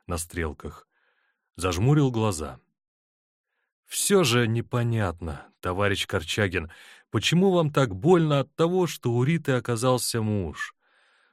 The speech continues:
Разве когда-нибудь она говорила, что его нет? Ну а если даже говорила, что из этого?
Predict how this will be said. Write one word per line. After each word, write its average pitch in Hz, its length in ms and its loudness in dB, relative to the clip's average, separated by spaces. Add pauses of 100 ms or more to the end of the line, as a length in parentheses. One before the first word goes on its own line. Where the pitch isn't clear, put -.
Разве 151 300 4
когда-нибудь 147 600 4
она 127 160 2
говорила, 147 480 2
что - 200 -2
его 104 260 2
нет? 101 400 -2 (720)
Ну 117 140 4
а 147 80 8
если 156 320 0
даже 127 340 4
говорила, 110 680 0
что 143 240 -4
из 92 220 -2
этого? 92 440 -6